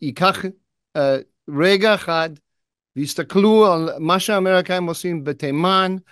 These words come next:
מה הם עושים בעיראק, מה הם עושים בסוריה, וגם בלבנון מה הם עושים. יהיה ברור להם, ב-, ב-, ברור להם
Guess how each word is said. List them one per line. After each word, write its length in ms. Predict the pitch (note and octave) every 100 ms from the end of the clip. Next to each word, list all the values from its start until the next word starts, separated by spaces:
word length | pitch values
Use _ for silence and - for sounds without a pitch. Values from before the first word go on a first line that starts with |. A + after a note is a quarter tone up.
| _ -
מה 180 | D3+
הם 100 | F3
עושים 380 | G3 G3+ G3+ G3
בעיראק, 580 | E3+ D#3+ D#3 F#3 F#3 F#3 _ -
מה 180 | C#3 F3+
הם 80 | G#3
עושים 320 | G#3+ G#3 G3+
בסוריה, 440 | F3 - A#3 A3+ G3+
וגם 400 | F#3+ F#3+ C4+ C#4+
בלבנון 760 | C4+ B3+ B3 B3 B3 D#4 C#4+
מה 200 | E3+ D#3+
הם 120 | D3+
עושים. 420 | C#3+ C3 - B2 G#2+ _ _ _ _ _ -
יהיה 300 | C#3+ F#3 A#3
ברור 360 | G#3 A3 A#3+ C#4
להם, 400 | A3+ F#3 E3+ D#3+ -
ב-, 340 | D3 E3+ D#3
ב-, 220 | F3 D#3+ C#3+
ברור 340 | F3+ F#3 A3+
להם 400 | G#3+ F3 D#3 D#3+